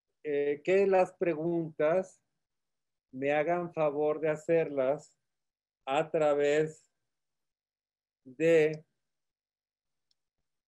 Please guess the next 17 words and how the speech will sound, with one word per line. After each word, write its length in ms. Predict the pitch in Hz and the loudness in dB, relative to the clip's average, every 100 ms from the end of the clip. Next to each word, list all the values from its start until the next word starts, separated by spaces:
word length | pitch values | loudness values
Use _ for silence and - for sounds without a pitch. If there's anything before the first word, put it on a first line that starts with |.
| _ _ _ | _ _ _
eh, 360 | 143 135 139 - | -4 -2 -2 -4
que 80 | 147 | -2
las 140 | 139 | 0
preguntas 360 | 160 160 175 190 | 0 -2 0 0
me 100 | 180 | 2
las 160 | 147 | 2
hagan 260 | 165 160 165 | 0 0 -2
solamente 840 | - 196 202 190 170 165 165 160 175 | 2 4 6 4 2 -2 -4 0 0
a 140 | 165 | 2
través 680 | 156 147 139 147 160 160 - _ _ _ | 0 2 2 4 2 0 -10 _ _ _
del, 640 | 131 147 156 160 170 180 - _ _ | -10 2 4 4 2 -2 -8 _ _
el 420 | 147 139 143 135 | -6 -2 -2 -2
botón 400 | 131 139 139 165 | 2 2 2 -2
de 140 | 165 170 | 2 0
preguntas 680 | 170 151 143 156 156 151 | 2 0 0 -2 -2 -2
y 80 | 147 | -2
respuestas. 920 | 143 139 - 165 160 156 104 90 - | -2 -4 0 2 2 0 -4 -4 -10